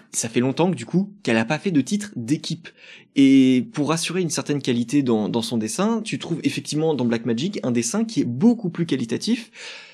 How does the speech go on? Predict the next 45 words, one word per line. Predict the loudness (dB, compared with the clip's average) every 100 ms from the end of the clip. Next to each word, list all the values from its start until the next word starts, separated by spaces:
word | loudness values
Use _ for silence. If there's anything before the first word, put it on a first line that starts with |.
| -20 _ _ -6
mais | -2 2 4 4 0 -10 _
là, | 4 6 4 2
pour, | 0 0 0 -2 -4
euh, | 2 4 4 2 0 -2 -2
on | 0
va | 0
dire, | 2 0 -2 _ _ _ _
un | -4 -4
titre | -4 -8 -8 -6
régulier | -2 -2 0 -2 2 4
dans | 6 4 4 0 -6 -16 _ -4
une | 0
industrie | 2 0 -4 -2 -2
aussi | 0 0
élevée | 2 0
que | 2 0
celle | 0 0
de | 0
D | 0
C, | 0 0 0 -4 -20 _ _
bah, | -6 -6
je |
trouve | -4 -6
qu'elle | -4 -8
s'en | -8 -8
sort | -8 -8 _ _
pas | -4 -4
trop | -2 0
mal. | 2 4 2 2
Et | 4 8 8 6 6 4 2 0
pour | 0
moi, | 2
il | 2
y | 0
a |
quelque | -2 -6
chose, | -4 -2 -2 -6 -14 _ _
je, | -6 -4 -2
je | -2
trouve | -2 -6
que | -6
son | -6
style | -6 -6 -8
correspond | -8 -8 -8 -6 -2
totalement | 0 0 -2 -4